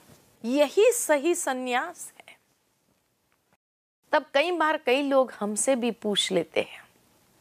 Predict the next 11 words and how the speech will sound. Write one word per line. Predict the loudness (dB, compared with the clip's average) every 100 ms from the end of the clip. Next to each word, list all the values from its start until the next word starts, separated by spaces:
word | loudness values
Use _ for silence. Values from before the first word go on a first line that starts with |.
| _ _ _ _ _ _ _ _ _ -6
कि | -2
"बहन | 0 -2 -4
जी, | -6
फिर | -2 0
आप | 0 0
लोगों | 0 -2 -2
ने | -4 -4
गृहस्थ | -2 -2 -2 -6 -8 -12
क्यों | -10 -12 -8
नहीं | -8 -8
जोड़ा?" | -8 -8 -10